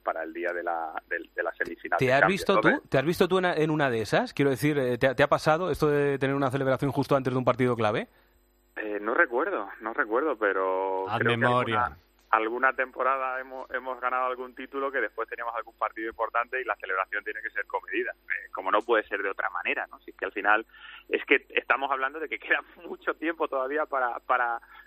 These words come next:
Speaker 1: para organizar fiestas, para organizar, eh, pues esa celebración que, que, que se merece el equipo y, y todo puede esperar. O sea, la celebración puede esperar. Lo que no puede esperar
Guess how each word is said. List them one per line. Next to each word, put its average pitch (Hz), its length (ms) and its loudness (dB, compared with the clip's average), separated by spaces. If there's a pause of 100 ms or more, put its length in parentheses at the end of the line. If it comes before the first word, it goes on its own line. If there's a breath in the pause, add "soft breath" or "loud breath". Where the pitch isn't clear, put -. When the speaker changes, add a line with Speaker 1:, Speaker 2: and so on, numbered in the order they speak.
(180 loud breath)
Speaker 1:
para 120 160 4
organizar 120 600 -2
fiestas, 151 440 -4
para 127 160 -2
organizar, 120 580 -2
eh, 110 680 -6 (1000)
pues - 180 -8
esa 113 220 -6
celebración 113 600 0
que, 95 380 -4
que, 92 140 -10
que - 160 -16
se - 100 -18
merece 110 640 0
el 117 120 -2
equipo 147 560 -2
y, 90 340 -14 (120)
y - 200 -20
todo 110 200 4
puede 107 180 2
esperar. 131 340 0
O - 40 -18
sea, 107 100 -2
la 101 120 2
celebración 143 460 -2
puede 104 200 -4
esperar. 101 240 0
Lo 113 100 -2
que 131 100 -2
no 160 120 -2
puede 160 180 0
esperar 160 340 0